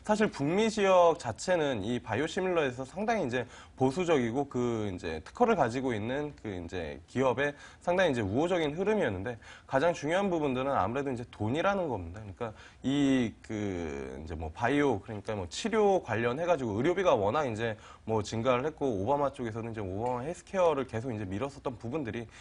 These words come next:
이런 의료비 지출이 상당히 이제 재정에 부담이 되는 상황이었는데 사실 이 바이오시밀러 같은 경우가 보통 이제, 어,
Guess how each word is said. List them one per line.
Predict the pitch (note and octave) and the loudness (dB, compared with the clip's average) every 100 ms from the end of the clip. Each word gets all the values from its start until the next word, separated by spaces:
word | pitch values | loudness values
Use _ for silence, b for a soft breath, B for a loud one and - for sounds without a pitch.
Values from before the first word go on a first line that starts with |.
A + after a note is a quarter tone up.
| B B | B B
이런 | C#3+ B2 | 4 4
의료비 | A#2+ E3+ F#3 | 4 2 0
지출이 | D3 - C#3 C3+ | -4 -8 -4 -2
상당히 | D3+ E3 D#3+ B2 | -2 -2 -2 -2
이제 | A2 | -6
재정에 | G#2 G2+ C3+ B2+ B2+ | -4 0 0 0 -2
부담이 | A#2 - A2 C#3+ D3+ | -6 -6 0 0 0
되는 | A#2 G2+ G2 A2+ A#2 G#2 | -4 -6 -6 -8 -8 -8
상황이었는데 | F3+ G3 F#3+ G#2 E2+ A2 A#2 B B B | -2 0 0 -2 -6 -8 -10 B B B
사실 | G#3+ G#3 E3+ D#3+ | 2 6 6 6
이 | D#3 | 4
바이오시밀러 | C3+ E3 G3 G3+ G#3 | 4 4 2 0 2
같은 | G3 F3+ F#3 | 2 0 0
경우가 | E3+ D3+ D3 | 0 0 -2
보통 | B2 - G3 D#3 | -6 -2 0 0
이제, | B2 B2 G#2+ - | 0 -2 -4 -6
어, | D#2 D#2 C2+ A#1 | -4 -4 -4 -6